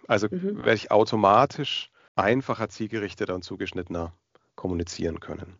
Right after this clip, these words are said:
Speaker 1: Jetzt hast du ja noch die Frage gestellt nach der Personalisierung. Das ist erstmal für mich ein Thema, was jetzt nicht nur im Rahmen der Ansprache kleiner Zielgruppen Relevanz besitzt, sondern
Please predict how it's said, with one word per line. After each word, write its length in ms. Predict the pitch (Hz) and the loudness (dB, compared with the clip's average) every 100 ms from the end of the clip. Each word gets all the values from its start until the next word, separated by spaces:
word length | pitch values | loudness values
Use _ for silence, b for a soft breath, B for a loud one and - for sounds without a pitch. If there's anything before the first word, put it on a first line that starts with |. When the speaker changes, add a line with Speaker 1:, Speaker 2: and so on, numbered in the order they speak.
| - | -14
Speaker 1:
Jetzt 160 | - | 0
hast 140 | 120 120 | 2 6
du 40 | |
ja 40 | |
noch 160 | 120 117 | 4 4
die 140 | - | -2
Frage 360 | 107 101 101 107 | 0 4 4 4
gestellt 400 | 107 - 104 101 | -6 4 4 6
nach 120 | 95 | 0
der 240 | 90 92 87 b b b b b b b - | 0 -2 -2 b b b b b b b -2
Personalisierung. 1160 | 95 101 135 135 127 127 - 135 135 135 139 - _ _ - | 0 2 4 6 6 2 2 0 2 0 0 -10 _ _ 2
Das 200 | 117 135 | 2 4
ist 140 | - | -4
erstmal 420 | - 117 - 120 | 2 2 4 2
für 120 | 110 | 4
mich 200 | 113 117 | 0 0
ein 120 | 127 110 | -2 -4
Thema, 360 | 110 110 110 | 0 2 4
was 140 | 104 - | 2 0
jetzt 220 | 101 - | -8 -4
nicht 340 | 127 - - | -4 -4 -4
nur 240 | 117 113 104 | 2 4 4
im 140 | 98 | 2
Rahmen 360 | 92 90 104 101 | 4 6 4 2
der 140 | 92 | 2
Ansprache 540 | 95 - - 98 90 | 2 0 0 0 0
kleiner 340 | 87 92 92 92 | -2 0 2 0
Zielgruppen 720 | - 135 - 101 90 85 82 - - | 0 -2 0 -2 0 -2 -2 -10 -14
Relevanz 520 | 104 85 85 82 90 | -2 2 4 2 0
besitzt, 440 | 90 - 104 - | -4 -2 -2 -2
sondern 420 | - 87 85 85 | -2 2 2 2